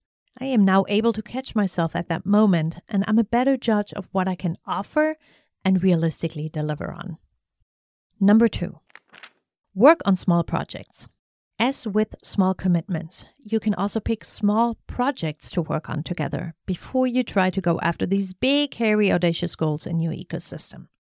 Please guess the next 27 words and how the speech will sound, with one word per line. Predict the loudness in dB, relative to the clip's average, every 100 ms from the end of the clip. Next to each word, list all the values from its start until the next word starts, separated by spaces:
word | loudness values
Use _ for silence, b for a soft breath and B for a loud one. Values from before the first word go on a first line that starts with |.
| _ _
Some | -6 -2 -2
of | 0
the | 0
people | 0 -2 -2
I | 0
have | 0 0
learned | 2 2 2
to | -2
trust | -2 -2 -2 0
the | 2
most | 2 4 4 6 4 2
in | -2 0
my | 0 -4
career | -8 -8 -8 -10 -12 b b b b 0
are | 4
the |
ones | 6 6 2 2
who |
pulled | 2 4 6
me | 6
into | 6 6 4
a | 2
project | 2 -2 -2 -4
they | -4
were | -4 -2
passionate | -2 0 0 0
about, | 0 -4 -6